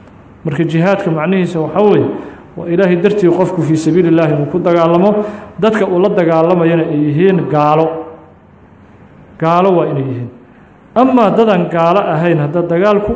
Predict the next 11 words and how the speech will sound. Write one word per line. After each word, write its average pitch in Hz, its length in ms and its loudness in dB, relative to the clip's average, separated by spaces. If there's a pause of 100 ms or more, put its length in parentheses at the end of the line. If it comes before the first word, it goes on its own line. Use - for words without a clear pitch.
qaadid 151 460 0 (800)
oo 151 140 0
dad 208 220 0
ahlu 175 240 2
tawxiid 170 560 0
ah 165 180 2
ee 151 60 0
muslimiina 156 720 0
aad 151 160 -4 (180)
la 190 100 2
dagaalamaysid, 165 1040 2